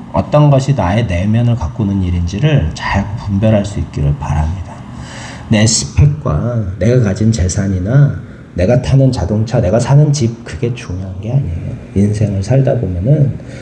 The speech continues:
정말 하나님이 나를 지으신 목적대로 사는 게 가장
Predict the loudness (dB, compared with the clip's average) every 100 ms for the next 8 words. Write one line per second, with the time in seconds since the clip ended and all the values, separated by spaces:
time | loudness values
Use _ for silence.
0 | -14 0 4 4 4 4 6 6 4 4
1 | 2 0 0 0 0 2 2 0 -2 0
2 | 2 2 4 4 2 0 -2 -4 -12 -14
3 | -6 -2 2 4 4 2